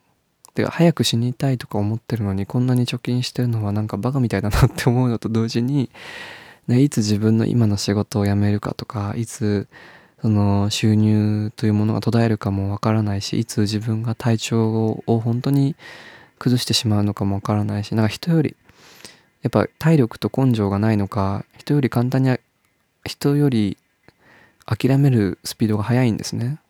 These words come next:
私というものは。なんかクズなんだなって思ったんですけど、最近。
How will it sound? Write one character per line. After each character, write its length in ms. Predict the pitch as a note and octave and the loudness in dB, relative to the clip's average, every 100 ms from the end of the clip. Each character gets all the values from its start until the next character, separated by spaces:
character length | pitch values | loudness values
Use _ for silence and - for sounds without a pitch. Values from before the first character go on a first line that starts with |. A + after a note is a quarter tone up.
| _ - | _ -8
私 240 | A#2 - | -6 -4
と 80 | A#2 | -2
い 40 | |
う 40 | A2 | -2
も 100 | G#2 | -2
の 80 | |
は。 60 | G2+ | -2
な 80 | A2 | -4
ん 20 | |
か 60 | G#2+ | -2
ク 160 | D3+ | -2
ズ 100 | D3+ | 2
な 80 | C3+ | 2
ん 60 | G2 | 2
だ 80 | |
な 100 | G2 | -2
っ 20 | G2+ | -4
て 120 | G#2 | -6
思 120 | G2+ | -6
っ 40 | |
た 100 | - | -8
ん 40 | D2+ | -10
で 60 | |
す 60 | - | -10
け 80 | - | -12
ど、 60 | |
最 180 | - A2+ | -10 -10
近。 200 | - - | -10 -14